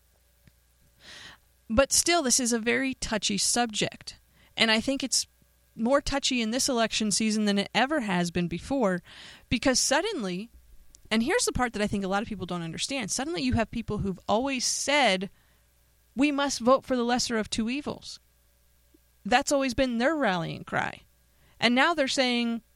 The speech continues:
"But the distinction is so great, I just can't do it." And again, we've got to be careful if we say, "Well, the primary voters knew what they were doing and they didn't get tricked into anything. They were educated."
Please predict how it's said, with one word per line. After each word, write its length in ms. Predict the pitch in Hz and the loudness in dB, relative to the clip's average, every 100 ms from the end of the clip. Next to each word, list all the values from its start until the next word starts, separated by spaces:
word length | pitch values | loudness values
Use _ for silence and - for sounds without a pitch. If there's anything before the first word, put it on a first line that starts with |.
| _ _ _ _ _ _ _ _ _ _ _ _ _ - | _ _ _ _ _ _ _ _ _ _ _ _ _ -4
"But 160 | - 220 | -2 0
the 100 | 196 | -2
distinction 680 | 180 - 311 359 - 170 180 - | -2 -2 -2 -2 -2 -4 -10 -8
is 140 | 185 | -4
so 180 | - 185 | -2 -4
great, 320 | 175 220 285 | -2 -4 -4
I 80 | - | -8
just 200 | 170 170 | -6 -6
can't 240 | - - 185 | -6 -10 -8
do 160 | 240 | -6
it." 140 | 320 - _ _ _ _ _ _ _ _ _ _ _ _ _ _ _ _ _ _ _ - | -6 -10 _ _ _ _ _ _ _ _ _ _ _ _ _ _ _ _ _ _ _ -4
And 120 | 190 | -4
again, 480 | 196 339 285 190 185 | 0 0 0 -2 -6
we've 100 | 202 | -6
got 100 | 196 | -2
to 60 | 202 | -2
be 80 | 190 | -4
careful 380 | - 330 294 220 | -4 -4 -2 -6
if 100 | 208 | -4
we 80 | |
say, 160 | 208 208 | -2 -2
"Well, 80 | 180 | -2
the 80 | 170 | 0
primary 380 | - 302 277 | 0 0 -2
voters 280 | 208 202 190 | -2 0 -2
knew 140 | 190 190 | -2 -4
what 120 | 175 | -4
they 100 | 247 | -6
were 100 | 269 | -4
doing 300 | 190 185 170 | -4 -2 -4
and 100 | 165 | -2
they 80 | 226 | -4
didn't 140 | 240 | -4
get 100 | 208 | -8
tricked 220 | 233 - | -8 -6
into 140 | 262 233 | -6 -4
anything. 360 | 190 185 185 | -4 -4 -4
They 120 | 196 | 0
were 120 | 277 - | 0 0
educated." 540 | 247 254 240 196 185 | -2 -4 -4 -4 -4